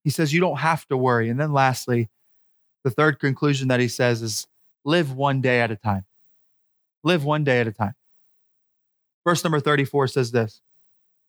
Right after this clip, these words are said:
"Take therefore no thought for the morrow." There it is again. Don't, don't worry about tomorrow. "For the morrow shall take thought for the things of itself.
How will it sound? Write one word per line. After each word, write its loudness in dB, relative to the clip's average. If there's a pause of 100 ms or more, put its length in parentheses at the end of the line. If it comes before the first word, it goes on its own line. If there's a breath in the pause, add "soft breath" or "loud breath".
(720)
"Take 2
therefore 0 (640)
no 2
thought -4 (760)
for -2
the 2
morrow." 0
There 2
it 2
is 0
again. -2
Don't, 0
don't 0
worry 0 (760)
about 0
tomorrow. 0 (680)
"For 2
the 0
morrow 0 (380)
shall -2
take -2
thought -2 (300)
for 4
the 2
things 0
of 2
itself. -2